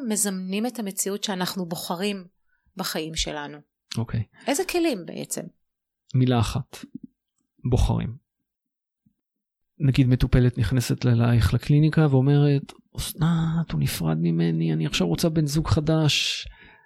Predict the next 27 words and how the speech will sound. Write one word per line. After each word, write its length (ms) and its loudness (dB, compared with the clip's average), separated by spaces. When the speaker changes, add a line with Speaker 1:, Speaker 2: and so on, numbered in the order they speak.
Speaker 2:
איך 220 6
אני, 220 2
אה, 140 4
זה 120 -2
קורה, 360 4
קורה. 240 0
Speaker 1:
קורה 340 -6
בהחלט. 640 -8
Speaker 2:
איך 220 6
אני 160 6
עכשיו, 240 2
אה, 380 6
ממגנטת 520 4
אליי 220 6
בן 180 4
זוג 180 2
חדש? 500 0
ואת 180 0
יושבת 380 -2
שם, 280 -2
מסתכלת, 640 -4
או 240 2
אני 120 2
מדמיין 320 4
את 100 0
עצמי, 240 0
כן? 180 -4